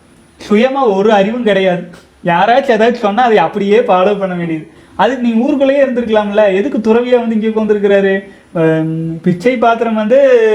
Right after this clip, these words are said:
ஆடம்பரம் சொன்னோன்னு தூக்கி வீசிட்டாரு, கையை சொகுசு, கையை வச்சு படுக்கிறதே சொகுசுன்னு சொன்னா அதை விடுறாரு. அப்ப இவருக்குன்னு சுய அறிவே இல்லையா? யாராச்சும் ஏதாச்சும் சொன்னா அதையவே கேட்டு கேட்டு இவர் தன்னை மேம்படுத்திக்க முயற்சி பண்றாரு, "இவரெல்லாம் துறவியா?" அப்படின்னு பேசிட்டு போறாங்க.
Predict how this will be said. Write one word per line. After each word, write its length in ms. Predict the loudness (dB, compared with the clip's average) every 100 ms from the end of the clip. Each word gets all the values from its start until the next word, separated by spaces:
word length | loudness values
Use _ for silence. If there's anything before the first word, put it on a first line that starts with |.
| 2 2 0 -6 -14 -18 -2
ஆடம்பரம் 540 | 0 0 -2 -4 -2
சொன்னோன்னு 240 | -4 -2
தூக்கி 300 | -4 -4 -4
வீசிட்டாரு, 600 | -6 -6 -6 -6 -6 -8 -12 -20 -4
கையை 480 | -4 -4 -2 -2
சொகுசு, 460 | 0 0 0 -2 -2
கையை 260 | -2 -2 -4
வச்சு 180 | -8
படுக்கிறதே 420 | -2 -2 0 -2 0 0
சொகுசுன்னு 240 | 0 0
சொன்னா 260 | 0 0 0
அதை 220 | 2 0
விடுறாரு. 640 | 0 -4 -6 -4 -6 -8 -6
அப்ப 160 | -4 0
இவருக்குன்னு 400 | 0 -2 0 -2
சுய 300 | 0 0 2
அறிவே 260 | 2 0 -4
இல்லையா? 400 | -2 -2 -4 -6 -16 -20 _ -2
யாராச்சும் 500 | 0 2 2 2 0
ஏதாச்சும் 140 | 0
சொன்னா 380 | 0 -2 0 2
அதையவே 280 | 0 0 -2
கேட்டு 260 | -4 -6
கேட்டு 240 | 0 0 0
இவர் 180 | -2 0
தன்னை 300 | 0 0 0
மேம்படுத்திக்க 540 | -2 0 0 0 0
முயற்சி 280 | 0 0 -2
பண்றாரு, 480 | -2 0 0 0 -2
"இவரெல்லாம் 320 | -2 -2 0
துறவியா?" 360 | -2 0 0 0
அப்படின்னு 320 | 0 -2 0
பேசிட்டு 360 | -2 -2 -2
போறாங்க. 300 | 0 -2 -4